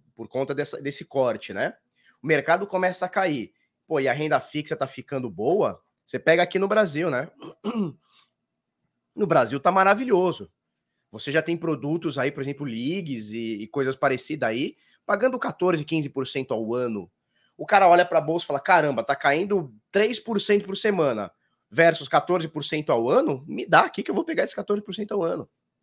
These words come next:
né? E por aí vai. Então, assim, nesse momento tá todo mundo de olho nisso aqui. Quando será que o, o Fed, <clears throat> né? Quando será que o Fed vai parar de aumentar os juros,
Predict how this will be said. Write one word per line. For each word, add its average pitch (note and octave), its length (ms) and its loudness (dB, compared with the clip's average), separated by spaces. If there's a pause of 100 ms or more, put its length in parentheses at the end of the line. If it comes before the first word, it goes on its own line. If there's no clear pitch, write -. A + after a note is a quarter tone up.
(220)
né? F#2+ 220 -14 (540)
E - 80 -6
por D3 180 2
aí C3+ 180 4
vai. G#2+ 240 2
Então, B2 160 -2
assim, C#3+ 200 -4
nesse G3 320 -2
momento G3 440 -2
tá F#3 100 2
todo G#3+ 400 -2
mundo G#3 340 -2
de F#3 160 -6
olho F#3+ 280 4
nisso F#3 200 -4
aqui. - 320 -12 (720)
Quando B3+ 400 4
será F#3+ 720 8
que G#3+ 520 -4
o, C#3 640 -2
o - 20 -6
Fed, F3 800 2
<clears throat> - 1400 -4
né? C#3 260 2 (300)
Quando A#3+ 320 6
será F#3 340 2
que D#3+ 120 -6
o F3 40 -4
Fed C#3 440 0
vai C3 200 2
parar C3+ 400 4
de C3+ 120 -2
aumentar C#3+ 320 -2
os C#3+ 100 -6
juros, B2+ 520 -8